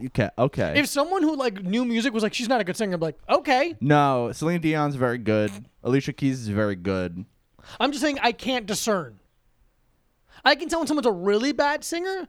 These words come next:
Speaker 1: Yeah.
Speaker 2: But when it gets, like, to professional, I'm like, I can't tell.
Speaker 1: Here's the, yeah, like, I can't,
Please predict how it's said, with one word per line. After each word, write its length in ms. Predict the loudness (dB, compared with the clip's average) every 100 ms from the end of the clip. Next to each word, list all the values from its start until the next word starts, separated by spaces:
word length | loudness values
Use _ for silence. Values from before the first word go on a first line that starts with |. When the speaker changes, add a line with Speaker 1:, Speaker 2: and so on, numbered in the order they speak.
| -2
Speaker 1:
Yeah. 280 | 2 4
Speaker 2:
But 160 | 2 0
when 100 | 0
it 160 | -2 -2
gets, 180 | -2
like, 160 | -2 -4
to 100 | -6
professional, 380 | -4 0 0 0
I'm 40 |
like, 120 | -2 -2
I 60 |
can't 300 | -2 -2 -2
tell. 320 | 0 2 2 0
Speaker 1:
Here's 180 | 0 0
the, 80 | 0
yeah, 220 | -2 0
like, 220 | 2 0 0
I 160 | -6 -6
can't, 440 | -4 -2 -2 -6